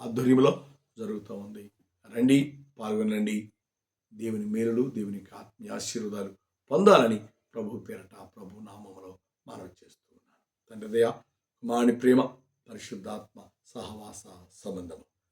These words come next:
ప్రార్థించిన ప్రతి నిమిషమునకును కూడి ఉన్న మనందరికీ, YouTube ద్వారా వాక్యం వింటున్న కుటుంబ సభ్యులందరికీ దేవుడు రాకడ వరకు తోడి నడిపించి,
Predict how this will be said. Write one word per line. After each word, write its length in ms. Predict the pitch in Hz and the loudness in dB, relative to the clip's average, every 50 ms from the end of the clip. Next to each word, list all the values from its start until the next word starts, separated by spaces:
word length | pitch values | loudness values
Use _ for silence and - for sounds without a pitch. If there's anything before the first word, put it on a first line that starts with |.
| _ _ _ | _ _ _
ప్రార్థించిన 480 | - 117 117 104 104 120 110 - - 113 110 | -6 -4 -4 -4 -4 -4 -6 -4 -6 -8 -8
ప్రతి 140 | 117 104 - 120 | -8 -4 -2 0
నిమిషమునకును 460 | 123 120 - 131 131 127 123 135 139 - - - - - _ _ _ _ _ _ | 0 2 4 4 4 4 4 2 0 -2 -4 -10 -18 -20 _ _ _ _ _ _
కూడి 160 | 120 113 110 110 | -10 -6 -4 -4
ఉన్న 80 | 104 107 104 | -4 -4 -4
మనందరికీ, 680 | 107 110 120 139 156 160 180 180 170 - 185 180 190 - - - _ _ _ _ _ _ _ _ 120 | -4 0 0 0 6 8 8 8 8 6 6 4 4 2 0 -8 _ _ _ _ _ _ _ _ -10
YouTube 340 | 120 117 - 120 107 98 98 107 - - - _ _ _ _ _ _ _ _ _ _ _ _ 107 | -10 -8 -6 -8 -8 -6 -6 -8 -8 -10 -14 _ _ _ _ _ _ _ _ _ _ _ _ -6
ద్వారా 220 | 107 110 110 104 104 110 | -4 -2 -2 0 2 6
వాక్యం 320 | 139 156 151 151 - 143 | 6 6 6 4 0 -2
వింటున్న 260 | 127 107 110 110 110 101 - - _ _ _ _ _ _ _ - | -2 -2 -2 -4 -6 -8 -10 -14 _ _ _ _ _ _ _ -2
కుటుంబ 240 | - 214 208 190 165 - - | 4 6 6 6 6 4 2
సభ్యులందరికీ 600 | 127 120 117 113 104 101 87 - - - - 90 87 87 _ _ _ _ _ _ _ _ _ 104 | 0 -2 -2 -4 -4 -6 -10 -14 -18 -20 -20 -20 -20 -20 _ _ _ _ _ _ _ _ _ -18
దేవుడు 260 | 107 104 104 104 107 104 - _ _ - | -16 -14 -14 -14 -16 -18 -20 _ _ -8
రాకడ 260 | 117 127 127 - 151 123 120 | -6 -6 -4 0 4 4 4
వరకు 160 | 117 120 - - | 4 2 -2 -2
తోడి 140 | 113 113 117 117 | -2 0 2 4
నడిపించి, 360 | 120 131 131 - 131 123 135 | 2 2 2 -2 -8 -10 -6